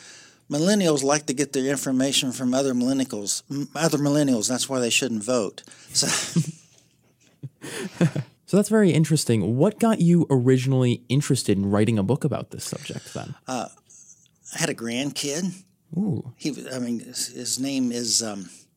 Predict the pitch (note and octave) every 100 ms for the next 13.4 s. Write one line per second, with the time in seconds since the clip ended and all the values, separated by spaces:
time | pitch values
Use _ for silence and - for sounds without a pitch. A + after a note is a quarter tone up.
0 | - _ _ - - _ - B2 B2+ D3
1 | G#2+ - D3 - A2+ G2+ F2+ G#2 G#2+ G#2+
2 | F#2+ - - - C#3 B2+ G2+ F#2 F#2+ G#2+
3 | A2+ G#2 A#2+ C3+ C3+ - - A2 G#2 -
4 | - _ _ _ _ _ - A2+ A#2+ -
5 | A2+ A2+ G#2+ G2 G#2+ G#2+ A2 G#2 G2+ B2
6 | B2+ A2+ A#2+ A2 G2+ - E2 - G#2 -
7 | G2+ G#2+ - G#2 - A2 C3 A2+ A2+ G#2+
8 | G#2 G2+ - A#2 G#2 G2+ G2+ - F#2 F#2
9 | F2+ F#2+ - - - G3 E3 E3 - -
10 | _ - - - - - _ C3 C3 B2
11 | - C#3+ C#3 C3 C3+ B2+ C3 B2 A#2+ -
12 | - A2 A2+ G#2 - C3 A#2 A#2 A2 -
13 | C#3+ B2 A2+